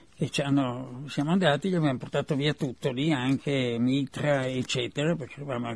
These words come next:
organizzati anche con dei contenitori enormi e, e, e così via. E, e questi che ci imploravano: "State tranquilli e buoni, perché non vi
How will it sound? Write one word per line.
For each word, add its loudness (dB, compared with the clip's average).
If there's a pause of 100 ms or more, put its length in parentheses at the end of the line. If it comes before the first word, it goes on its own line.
(140)
organizzati -6
anche -8 (500)
con -10
dei -10
contenitori -6
enormi 0
e, -8
e, -8
e -6
così -4
via. -4 (640)
E, 0 (300)
e -4
questi 2
che 0
ci 0
imploravano: 2 (100)
"State -4 (220)
tranquilli -4
e 2
buoni, 0
perché -8
non 2
vi -4